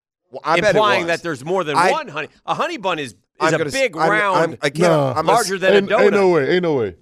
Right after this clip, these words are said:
Speaker 1: I'm gonna say this also
Speaker 2: Okay.
Speaker 1: with love. <laughs> There had never been a honey bun plan with Hacker that involved one honey bun.
Speaker 2: It's
Speaker 3: <laughs> Ain't no way.
Speaker 1: Come on, man. Box, baby.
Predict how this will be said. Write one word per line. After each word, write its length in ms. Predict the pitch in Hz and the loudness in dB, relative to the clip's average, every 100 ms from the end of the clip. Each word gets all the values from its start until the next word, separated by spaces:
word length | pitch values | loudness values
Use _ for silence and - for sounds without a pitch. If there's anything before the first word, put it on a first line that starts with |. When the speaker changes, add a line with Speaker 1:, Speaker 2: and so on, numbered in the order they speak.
| _ | _
Speaker 1:
I'm 120 | 143 | -2
gonna 120 | 165 165 | -2 -4
say 320 | - 185 170 | -2 -2 -2
this 320 | 170 233 - - | -2 -4 -4 -6
also 640 | 185 220 - 113 95 139 _ - | -4 -4 -4 -4 -6 -10 _ -20
Speaker 2:
Okay. 320 | 123 113 104 _ _ _ | -20 -18 -18 _ _ _
Speaker 1:
with 140 | 247 | -12
love. 500 | 254 277 277 156 - _ _ _ - | -4 0 0 -2 -8 _ _ _ -20
<laughs> 80 | - - _ _ - _ _ _ | -20 -20 _ _ -20 _ _ _
There 120 | 285 | -10
had 160 | 285 160 | -8 -2
never 240 | 143 135 | -2 -2
been 160 | 123 127 | -4 -8
a 60 | 92 | -6
honey 320 | 131 117 107 | -6 -6 -6
bun 260 | 113 107 98 | -6 -6 -8
plan 320 | - 107 104 | -8 -6 -6
with 120 | 98 | -8
Hacker 320 | 101 98 110 | -8 -8 -8
that 160 | 92 92 | -10 -12
involved 400 | 90 92 95 82 | -10 -8 -8 -10
one 320 | 87 104 98 | -12 -10 -10
honey 300 | 131 85 82 | -12 -18 -20
bun. 240 | 76 67 _ - 453 392 _ _ _ | _ _ _ -20 -20 -20 _ _ _
Speaker 2:
It's 360 | - 104 - _ | -20 -20 -20 _
Speaker 3:
<laughs> 80 | 160 - _ - | -6 -6 _ 0
Ain't 180 | 196 185 | 2 4
no 160 | 180 | 2
way. 240 | 156 139 107 | 2 0 -2
Speaker 1:
Come 180 | - 208 | -6 -10
on, 180 | 82 | -10
man. 360 | 85 117 139 139 _ | -8 -6 -8 -10 _
Box, 580 | 90 160 156 - - | -6 -2 -2 -6 -16
baby. 480 | 92 92 78 85 - | -16 -16 -18 -20 -20